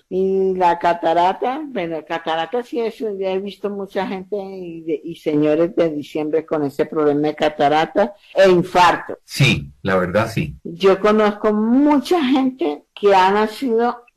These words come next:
Speaker 1: en el mes de diciembre muy delgadito y han muerto infartados.
Speaker 2: Que, eh, es impresionante, ¿no? Qué cosa, y uno, y uno podría pensar al contrario, y de verdad, lo que tú dices es una estadística que es muy cierta,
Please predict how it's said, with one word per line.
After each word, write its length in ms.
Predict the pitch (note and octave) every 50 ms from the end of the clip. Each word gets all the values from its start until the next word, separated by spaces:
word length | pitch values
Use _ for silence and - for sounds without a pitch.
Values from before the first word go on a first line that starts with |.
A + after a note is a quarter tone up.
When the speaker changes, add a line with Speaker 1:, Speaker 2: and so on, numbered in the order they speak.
| E3+ -
Speaker 1:
en 240 | F#3+ F#3+ F#3+ F#3 F#3
el 160 | F3+ F3 F3+
mes 260 | F#3 G3 G#3 G#3+ G#3+
de 220 | A#3 A#3 A#3 A#3+
diciembre 680 | B3 B3 A#3+ - B3+ A#3 A3 A3+ A#3 B3 A#3+ A#3 - - - _
muy 460 | - G3 G3+ G#3 G#3+ A3+ A#3+ B3+ C4 C4
delgadito 880 | C4+ C4 C4 B3+ B3+ B3+ A#3+ A#3+ A#3+ A#3+ A#3+ A#3+ - - A#3+ A#3+ A#3+ - - _
y 360 | F#3 F#3 F3 F3 E3+ E3 E3
han 260 | E3 E3 F3 F3+ F#3+
muerto 380 | F#3+ F#3 F#3 F3 F3 - F#3+ F3+
infartados. 1000 | F3 F3 - D3 B2+ - - - C#3 C#3 C3+ C3+ C3+ B2+ C3 - - - _ _ _ _ _ -
Speaker 2:
Que, 120 | - C3
eh, 420 | B2 C3+ - - A#2+ A2 A2 - -
es 180 | A#2 A2 - -
impresionante, 720 | C3 B2 - B2 G2+ G2 F#2+ F#2 G2+ G2+ G2 E2+ E2+ D2
¿no? 240 | C#2+ D#2+ A#2+ - - - - _ _ _ _
Qué 120 | - A2 A2
cosa, 200 | D3 B2 G#2+ G2
y 140 | F2+ F#2+ G#2+
uno, 160 | G#2+ A2+ - -
y 100 | A2 G#2+
uno 180 | A2 B2+ C3 -
podría 280 | B2+ G#2 G2 G2 G2
pensar 280 | - B2 A#2+ C3 B2 A#2+
al 120 | A#2+ A#2+
contrario, 500 | - G2+ F2+ F2+ F#2 F#2 F#2 G#2 A2 A#2+ -
y 120 | B2 A2
de 100 | G#2+ F#2+
verdad, 460 | F2+ F2 E2+ E2+ G2 G#2 G#2+ B2+ - -
lo 120 | A2+ G#2+
que 100 | - -
tú 100 | - G#2
dices 240 | G#2 G2+ B2+ A#2+ C3+
es 140 | C#3+ C#3 C#3
una 140 | C3+ C#3+
estadística 440 | C#3+ C#3+ - F#2 - - C#3+ C3+ B2
que 80 | - F#2
es 80 | F2
muy 140 | G2 G#2 A2+
cierta, 480 | G#2+ - A#2+ G#2+ F2 - G#2 G2+ -